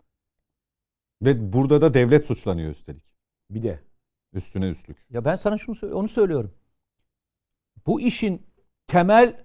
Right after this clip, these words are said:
Speaker 3: vicdani tarafı yalnızca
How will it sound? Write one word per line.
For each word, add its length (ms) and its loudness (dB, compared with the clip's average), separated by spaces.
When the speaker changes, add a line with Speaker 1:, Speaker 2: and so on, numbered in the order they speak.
Speaker 3:
vicdani 560 4
tarafı 500 -4
yalnızca 800 4